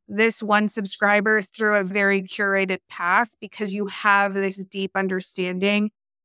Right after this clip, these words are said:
of your customer journey." And if taking, like, it's doing it all in the back end. So you're not going on social or sending, like, newsletter type emails. These are all automated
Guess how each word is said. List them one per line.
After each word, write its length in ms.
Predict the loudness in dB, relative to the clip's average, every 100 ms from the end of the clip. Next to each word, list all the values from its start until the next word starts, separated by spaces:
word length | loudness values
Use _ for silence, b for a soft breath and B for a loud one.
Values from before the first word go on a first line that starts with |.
| _
of 200 | 2 4
your 140 | 2 -2
customer 540 | -2 -4 -4 -4 -4
journey." 460 | 2 4 4 4 2 0 _ _ _ _ _ _ _
And 100 | 2
if 120 | 2
taking, 420 | 4 2 2 2
like, 280 | 4 4 2 _ _ _ _ _ _ _
it's 180 | 0 2
doing 240 | 4 6
it 80 | 8
all 180 | 8 6
in 60 |
the 60 | 2
back 360 | 2 2 2 0
end. 260 | -6 -6
So 120 | -4
you're 160 | 0 2
not 240 | 4 2
going 320 | 2 2 2 2
on 340 | 0 0 -2 _ _ _
social 960 | -2 2 2 0 2 4 4 4 0 _ _ -2
or 360 | 4 4 4
sending, 460 | -2 -2 0 2 2
like, 200 | 0 0
newsletter 680 | -2 0 0 2 2 2 -2
type 340 | -2 -4 -4 _
emails. 480 | 0 4 6 4 2
These 180 | -4 0
are 80 | 4
all 220 | 4 2
automated 760 | 4 4 4 2 2 0 0 -6